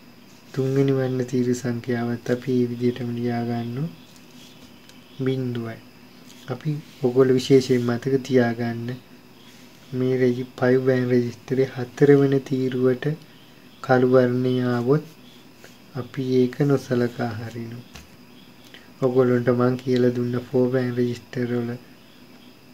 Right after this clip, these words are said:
තුන්වෙනි තීරුවට කළු වර්ණය ආවොත් නොසලකා හරිනවා කියලා. ඒ වගේම තමයි ෆයිව් බෑන් රෙජිස්ටර් වල හතරවෙනි තීරුවට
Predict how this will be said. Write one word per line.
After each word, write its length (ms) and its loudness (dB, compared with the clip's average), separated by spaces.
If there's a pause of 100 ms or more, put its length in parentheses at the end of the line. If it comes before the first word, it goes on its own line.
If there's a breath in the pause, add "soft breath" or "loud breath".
(840 loud breath)
තුන්වෙනි 560 4
තීරුවට 540 4
කළු 260 0
වර්ණය 440 0
ආවොත් 380 0
නොසලකා 680 -2
හරිනවා 520 -8
කියලා. 400 -12 (720)
ඒ 160 4
වගේම 520 4
තමයි 340 -2
ෆයිව් 320 0
බෑන් 240 0
රෙජිස්ටර් 540 -4
වල 220 -2 (800)
හතරවෙනි 600 4
තීරුවට 720 2